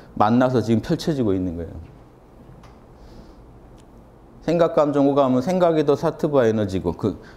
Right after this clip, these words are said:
서로 상대적입니다. 생각이 더 사트바적이면 감정은 더 요동하고, 예, 오감은 더 어둡죠. 물질화돼 있죠. 물질 세계에 가깝죠. 자, 그래가지고 요 세 가지 에너지가 뭐든지 만드-, 만물을 다 만들어내서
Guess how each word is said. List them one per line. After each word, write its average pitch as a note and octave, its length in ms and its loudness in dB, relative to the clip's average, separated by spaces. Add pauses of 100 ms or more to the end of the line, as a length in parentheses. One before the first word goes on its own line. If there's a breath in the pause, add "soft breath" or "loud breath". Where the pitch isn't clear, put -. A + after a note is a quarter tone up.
서로 E3 200 2
상대적입니다. D3+ 920 0 (240 loud breath)
생각이 F3 440 0
더 D3 80 2
사트바적이면 C3 920 0
감정은 B2+ 540 0
더 G2+ 140 2
요동하고, G2 600 0 (540 loud breath)
예, E2+ 220 -6
오감은 A2 480 0
더 F#2+ 220 0
어둡죠. F#2 800 -4
물질화돼 G#2 680 -2
있죠. D#2+ 260 -8 (1300 loud breath)
물질 G#2+ 360 -2
세계에 G2+ 280 0
가깝죠. - 480 -6 (600 loud breath)
자, A2+ 120 -4
그래가지고 G#2+ 440 2
요 A#2+ 100 4
세 F#3 200 0
가지 D#3+ 260 0
에너지가 G2 480 0
뭐든지 C#3+ 600 -2 (260 loud breath)
만드-, A#2 300 0
만물을 A#2 460 2
다 - 180 -10
만들어내서 G2 720 -2